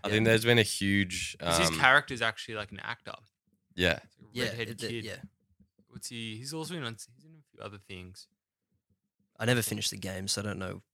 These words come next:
Speaker 2: what the storyline of that is.
Speaker 1: Yeah.
Speaker 3: Darth Vader appears in it right at the end.
Speaker 2: Yeah.
Speaker 1: Well, 'cause he
Speaker 3: There's,
Speaker 1: works
Speaker 3: like, a
Speaker 1: with
Speaker 3: fight with
Speaker 1: the
Speaker 3: him and he runs.
Speaker 1: Inquisitors.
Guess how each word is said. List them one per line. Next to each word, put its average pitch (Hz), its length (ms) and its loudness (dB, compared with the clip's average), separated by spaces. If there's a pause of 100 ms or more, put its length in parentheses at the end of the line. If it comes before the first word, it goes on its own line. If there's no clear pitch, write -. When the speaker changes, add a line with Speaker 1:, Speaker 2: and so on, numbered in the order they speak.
(120)
Speaker 2:
what 104 120 -14
the 110 80 -4
storyline 101 580 -4
of 120 80 -12
that 87 160 -12
is. 92 180 -4
Speaker 1:
Yeah. 82 300 4
Speaker 3:
Darth 151 220 6
Vader 127 260 2
appears 110 380 -6
in 113 100 -10
it 143 140 -14
right 107 180 -6
at 95 80 -10
the 101 120 -10
end. 151 300 -12 (200)
Speaker 2:
Yeah. 110 220 -4 (100)
Speaker 1:
Well, 107 120 -2
'cause 117 160 6
he 127 160 12
Speaker 3:
There's, 101 100 4
Speaker 1:
works 104 300 8
Speaker 3:
like, - 40 0
a 110 40 0
Speaker 1:
with 101 80 2
Speaker 3:
fight 117 160 0
with 98 80 6
Speaker 1:
the 90 200 6
Speaker 3:
him 87 60 -4
and 98 60 -12
he 98 100 -12
runs. 101 440 -16
Speaker 1:
Inquisitors. 90 880 0